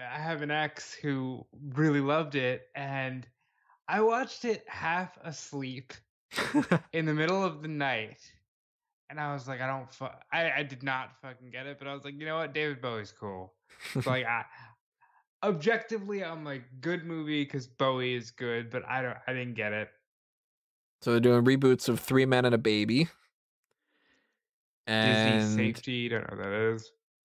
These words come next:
Speaker 2: Cheaper by the Dozen, and Night at the Museum, and another Ice Age. Never
Speaker 1: Diary of a
Speaker 2: saw
Speaker 1: Wimpy Kid. Is that a reboot, or is that a series, or what's the deal there?
Speaker 2: I'm assuming probably a series. Never saw it, though.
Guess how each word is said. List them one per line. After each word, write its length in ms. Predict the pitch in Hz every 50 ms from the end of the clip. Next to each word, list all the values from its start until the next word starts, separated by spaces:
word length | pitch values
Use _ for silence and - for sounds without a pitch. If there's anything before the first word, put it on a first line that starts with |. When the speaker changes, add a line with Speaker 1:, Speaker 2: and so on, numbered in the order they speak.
| _ _ _ _ _ -
Speaker 2:
Cheaper 260 | - - 135 127 127
by 140 | 123 123 117
the 100 | 113 113
Dozen, 640 | 113 143 139 139 139 131 - 147 139 143 139 139 139
and 140 | 120 110
Night 180 | 113 120 123 120
at 100 | 120 117
the 80 | - 113
Museum, 880 | 113 113 117 110 117 - 117 120 123 123 123 120 120 120 120 117 117 117
and 100 | 107 107
another 360 | 107 110 110 110 110 104 82
Ice 300 | 98 123 123 120 - -
Age. 880 | 117 117 117 117 117 113 117 113 113 113 - - - - - - - - _ _ _ _ _ _ _ _ - - - - -
Never 220 | - 117 117 117 120
Speaker 1:
Diary 280 | 123 - 131 117 123 120
of 40 | 120
a 40 | 120
Speaker 2:
saw 280 | 117 117 117 113 113
Speaker 1:
Wimpy 140 | 117 127 127
Kid. 400 | - - 135 135 135 131 127 120 - - -
Is 160 | - 127 120 -
that 120 | 165 156
a 60 | 147
reboot, 640 | 120 107 113 127 147 151 160 185 180 175 160 - 98
or 120 | 113 120
is 80 | 117 113
that 120 | 117 117
a 60 | - -
series, 640 | - - - 143 143 143 147 143 143 139 123 117
or 80 | 113 107
what's 220 | 110 110 - -
the 60 | - -
deal 180 | 104 95 92
there? 320 | 92 90 92 95 95 - _ _ _ _ _ _ _ _ - - - _ _ _ -
Speaker 2:
I'm 80 | 117 120
assuming 440 | 113 - - - 135 139 139 131
probably 400 | 117 - 117 110 113 123 127 127
a 60 | 123 123
series. 380 | - 123 123 127 127 127 127
Never 180 | 135 131 127 120
saw 280 | - - 117 113 110
it, 80 | 110 -
though. 340 | - 113 110 107 110 117